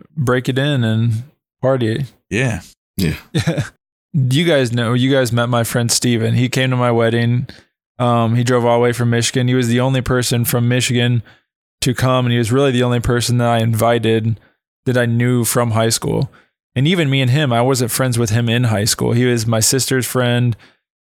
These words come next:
Speaker 1: like, one of my ex's kind of best friends. And I really hated the fucking kid in high school. I'm like, "This kid's a fucking douchebag."
Speaker 3: <laughs> I mean, he
Speaker 1: But
Speaker 3: still
Speaker 1: then,
Speaker 3: kinda
Speaker 1: uh,
Speaker 3: is,
Speaker 1: but then,
Speaker 3: but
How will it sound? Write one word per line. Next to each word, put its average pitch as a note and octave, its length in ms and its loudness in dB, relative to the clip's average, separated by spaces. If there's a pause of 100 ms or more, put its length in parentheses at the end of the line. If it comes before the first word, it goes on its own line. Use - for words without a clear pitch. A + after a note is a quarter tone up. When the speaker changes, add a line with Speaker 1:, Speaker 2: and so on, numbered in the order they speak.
(120)
Speaker 1:
like, A2 260 0
one A#2 160 0
of A#2+ 80 0
my A#2 140 2
ex's A#2+ 560 -2
kind B2 260 0
of A2 100 -2
best A#2 280 0
friends. A#2 540 0 (600)
And B2+ 260 0 (220)
I A#2+ 120 0
really C3+ 340 0
hated B2 380 -2
the - 60 -6
fucking A#2 340 -2
kid A#2+ 340 -2
in C3 160 0
high A2+ 240 0
school. A2 500 -4
I'm C#3 60 -2
like, B2+ 120 0
"This D3 140 0
kid's C3 180 -2
a A#2 60 -4
fucking A2+ 440 -2
douchebag." G#2+ 640 -2
Speaker 3:
<laughs> - 40 -20
I - 300 -6 (100)
mean, G3+ 80 0
he E3 80 0
Speaker 1:
But C#3 120 2
Speaker 3:
still D3 140 2
Speaker 1:
then, - 40 -2
Speaker 3:
kinda F2+ 160 0
Speaker 1:
uh, - 220 0
Speaker 3:
is, - 40 0
Speaker 1:
but C3+ 140 2
then, C#3+ 100 0
Speaker 3:
but - 80 -2